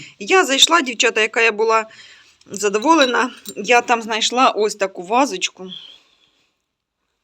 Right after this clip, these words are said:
Де вам показати? Я показати, на якому фоні, бо тут у мене на столі все. Ось така вазочка, скляна, сіра.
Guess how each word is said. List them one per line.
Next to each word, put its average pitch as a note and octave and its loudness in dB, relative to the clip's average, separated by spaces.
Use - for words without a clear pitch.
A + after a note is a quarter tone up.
Де E3+ -20
вам F3+ -16
показати? E3 -10
Я F#3 -8
показати, A3 -12
на F3 -14
якому F3+ -16
фоні, G#3+ -10
бо E3+ -12
тут F#3 -16
у - -16
мене F#3+ -10
на F#3 -12
столі F#3 -12
все. G3 -10
Ось C4 -2
така A#3 0
вазочка, F#3+ 0
скляна, G#3+ 4
сіра. A3 2